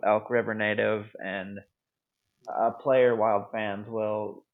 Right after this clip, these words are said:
definitely recognize, uh, a guy that seemed to always have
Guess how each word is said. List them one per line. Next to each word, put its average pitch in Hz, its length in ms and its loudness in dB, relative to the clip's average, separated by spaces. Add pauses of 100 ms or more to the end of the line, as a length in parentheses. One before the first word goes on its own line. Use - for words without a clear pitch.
(100)
definitely 123 420 -2
recognize, 110 680 0
uh, 92 500 -6
a 107 60 -4
guy 110 180 4
that 107 200 -2
seemed 113 180 -6
to - 80 2
always 104 340 0
have 98 300 -4